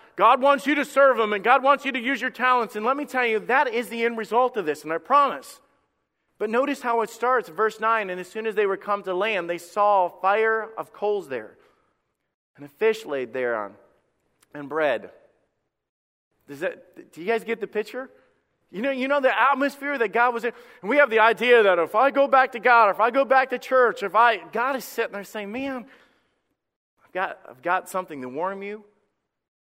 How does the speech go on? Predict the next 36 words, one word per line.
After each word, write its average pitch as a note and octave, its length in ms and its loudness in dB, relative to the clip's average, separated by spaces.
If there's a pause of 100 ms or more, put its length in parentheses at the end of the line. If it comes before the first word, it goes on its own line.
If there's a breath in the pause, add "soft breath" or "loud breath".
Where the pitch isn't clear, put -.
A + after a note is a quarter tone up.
(120)
I've - 80 -20
got E3+ 200 -10
the D3 60 -18
food F3 300 -10
that F3 200 -12
you D3+ 60 -16
need. F3+ 320 -16 (1200)
I - 60 -20
made G3 300 -10
you F3 80 -16
some B2+ 220 -16
bread. F3 340 -2
I, - 220 -6 (100)
I, D3+ 200 -6
I D3+ 80 -8
have D#3 260 -6
fish G3 260 -6
cooking F#3 340 -10
on F3+ 160 -4
here." F3 220 -8
I, D#3+ 120 -4 (1000)
that, F3+ 220 -6
that's, G#3+ 340 -4 (100)
that's F#3+ 240 -4
how F3+ 200 0
our D3+ 140 -2
God B2 280 -10
works. - 460 -20 (1300)
And G3 120 -6
he F#3 60 -8
says G#3 340 -4
unto G3 200 -6
them, F3+ 480 -2
"Come F#3+ 640 -4 (260)
and D#3 180 -14
dine. B2 380 -6